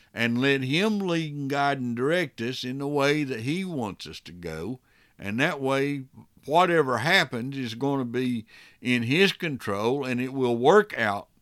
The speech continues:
for his good. Not our good all the time, but for his good.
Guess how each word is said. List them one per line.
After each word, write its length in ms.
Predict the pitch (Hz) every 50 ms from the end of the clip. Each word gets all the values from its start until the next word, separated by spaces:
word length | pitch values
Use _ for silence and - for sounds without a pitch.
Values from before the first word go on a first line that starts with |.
| _ _ _ _ _ _ _
for 200 | _ - 110 107
his 300 | 107 127 180 208 196 156
good. 540 | 123 104 104 95 80 76 69 - - 120 120 _ _ _ _ _ _
Not 360 | - - 123 135 156 180 185 185
our 200 | 196 202 202 185
good 240 | 143 120 110 101
all 220 | 98 92 92 90 85
the 100 | 87 -
time, 340 | 95 85 80 82 78 80 - _ _ _ -
but 200 | 95 92 - -
for 160 | 104 101 95
his 260 | 95 120 117 98 82
good. 300 | 90 - - - -